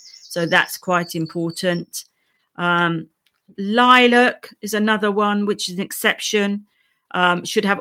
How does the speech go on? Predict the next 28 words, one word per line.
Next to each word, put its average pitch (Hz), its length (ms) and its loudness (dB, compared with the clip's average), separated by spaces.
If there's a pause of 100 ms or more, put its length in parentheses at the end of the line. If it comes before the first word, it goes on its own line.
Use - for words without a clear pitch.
(140)
all 254 260 4
its - 180 -2
foliage 170 480 0
removed, 160 640 0
as 156 140 -2
it - 100 -8
prevents 180 420 -4
sufficient 190 640 -6
water 170 500 -4
from 165 120 -4
reaching 170 320 -4
the 160 80 -6
flower 160 300 0
head 160 200 -6
if 156 120 -12
you've 160 140 -8
got - 220 -10
foliage 160 420 -4
on 151 140 -6
the 156 80 -4
lilac. 151 640 -2 (340)
So 156 120 -8
you 170 140 0
need 170 200 -2
to - 100 -12
take - 300 -2
that 151 180 0
off. - 340 -6